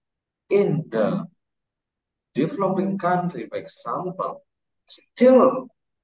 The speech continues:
uh, yeah, still not improving significantly yet. Even already there are im-,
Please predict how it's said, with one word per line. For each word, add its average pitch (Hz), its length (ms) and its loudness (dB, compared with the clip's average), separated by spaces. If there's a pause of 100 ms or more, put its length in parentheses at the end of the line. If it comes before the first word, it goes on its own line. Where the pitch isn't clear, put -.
(3500)
uh, 143 300 4 (380)
yeah, 131 200 4
still 220 520 -2
not 233 440 0 (1400)
improving 185 920 -2
significantly 180 1200 -2 (100)
yet. - 280 -2 (1200)
Even 175 480 0
already 113 560 2
there 107 160 0
are 104 120 0
im-, 110 200 -8